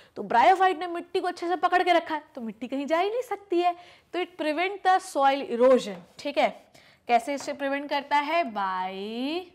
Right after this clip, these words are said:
ब्लैक कलर से लिखती हूँ, ठीक है, तो by the formation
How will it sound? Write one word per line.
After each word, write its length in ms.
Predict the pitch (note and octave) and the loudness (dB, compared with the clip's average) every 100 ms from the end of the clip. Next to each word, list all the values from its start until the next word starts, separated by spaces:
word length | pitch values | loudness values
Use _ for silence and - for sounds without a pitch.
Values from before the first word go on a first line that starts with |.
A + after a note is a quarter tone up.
| _ G#3 | _ -2
ब्लैक 200 | A3+ A3+ | 0 0
कलर 140 | F#3+ | -4
से 160 | F3+ F#3 | -6 -8
लिखती 240 | E3+ - | -12 -14
हूँ, 120 | E3+ - _ _ _ _ _ _ _ _ _ - | -18 -18 _ _ _ _ _ _ _ _ _ -20
ठीक 200 | A#3 C#4+ | -10 -6
है, 200 | C4+ - - _ _ _ _ _ _ - _ _ _ - | -8 -10 -20 _ _ _ _ _ _ -20 _ _ _ -10
तो 440 | A#3 B3 D4 F#4+ - - _ - - _ _ _ _ _ _ G#3+ | -2 0 0 -2 -6 -20 _ -20 -20 _ _ _ _ _ _ -10
by 640 | G3 G#3+ G3+ F#3+ F#3+ F#3+ G3+ B3 D4+ F#4 F#4+ | -2 0 0 -4 -6 -8 -8 -6 -4 -6 -8
the 840 | G#3 G3 F#3+ F#3 F#3+ F#3+ G#3+ C#4+ F4 - _ _ _ _ _ - _ _ _ _ _ _ A#3+ | -12 -8 -8 -6 -6 -4 -2 -2 -4 -10 _ _ _ _ _ -20 _ _ _ _ _ _ -4
formation 1600 | G#3 G3 F#3+ F#3+ F#3+ F3+ F3+ F3 - A#3 A3+ A#3+ B3+ C#4 E4+ | -4 -4 -8 -12 -12 -14 -16 -16 -12 -6 -2 0 0 0 -4